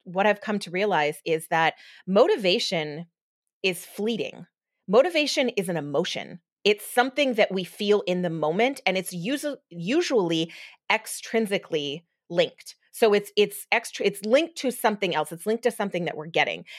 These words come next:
And we can have fleeting moments of motivation. I mean, we all know how that feels when you,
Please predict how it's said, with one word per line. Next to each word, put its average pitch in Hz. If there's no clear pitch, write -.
And 226
we 339
can 427
have 381
fleeting 233
moments 202
of 180
motivation. 160
I 185
mean, 208
we 254
all 302
know 302
how 247
that -
feels 196
when 170
you, 165